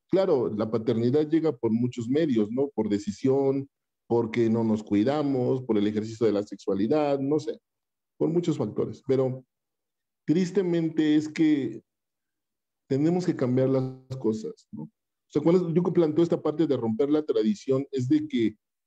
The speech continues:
esta paternidad tradicional que vivimos es una paternidad que la verdad, pues, no nos checan muchas cosas, ¿no?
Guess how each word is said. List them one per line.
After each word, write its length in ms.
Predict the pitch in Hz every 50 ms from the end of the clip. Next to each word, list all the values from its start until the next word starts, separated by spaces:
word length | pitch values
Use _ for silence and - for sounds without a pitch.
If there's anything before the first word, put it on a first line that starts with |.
| _ _ -
esta 360 | 147 165 160 160 - 202 214
paternidad 680 | - 135 110 - 120 110 104 107 107 110 120 139 151 147
tradicional 760 | - 151 139 120 113 107 110 - 104 101 104 113 120 123 135 127
que 120 | - 131
vivimos 720 | 120 120 120 131 139 139 139 135 123 117 113 123 123 _ _ _ _ _ _ _ _ _ _
es 140 | 151 151 165
una 240 | 180 180 185 180 180
paternidad 720 | 143 120 113 127 113 110 113 117 120 127 139 147 147 151
que 120 | _ 135 123
la 120 | 120 113
verdad, 320 | 113 117 120 131 143 143 143
pues, 140 | - 131 139
no 120 | 151 165
nos 180 | 160 156 139 156
checan 400 | - 165 156 156 - 127 117 123
muchas 300 | 127 127 127 123 117 -
cosas, 380 | _ - 139 127 - - 110 101
¿no? 100 | 104